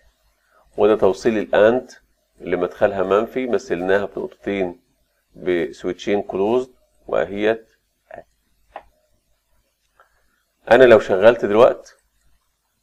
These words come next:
الاور موصله اللي هي هتبقى نور يعني، والاند العاديه موصله. ليه؟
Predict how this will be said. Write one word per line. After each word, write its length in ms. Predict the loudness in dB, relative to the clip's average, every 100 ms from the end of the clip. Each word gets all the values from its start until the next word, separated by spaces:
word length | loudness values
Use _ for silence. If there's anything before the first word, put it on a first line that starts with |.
| _ _ _ _ _ -16
الاور 580 | -6 0 2 2 0 -10 _ _
موصله 680 | -2 -2 0 4 6 4 -4 _ _
اللي 200 | -4 -2
هي 60 |
هتبقى 540 | -2 -4 -8 0 0 0
نور 300 | 0 2 4
يعني، 400 | 4 4 2 -4 _ _ _ _ _ -8
والاند 800 | -4 -4 -6 -10 -2 2 2 6
العاديه 580 | 8 8 4 -4 -4 _ _ _ _ _ _ _ _ _ _ _ -14 -4 -2 -4 -10 _ -14
موصله. 340 | -14 -12 -16 -16 _ _ _ _ _ _ _ _ _ _ _ _
ليه؟ 420 | -4 -2 -2 -4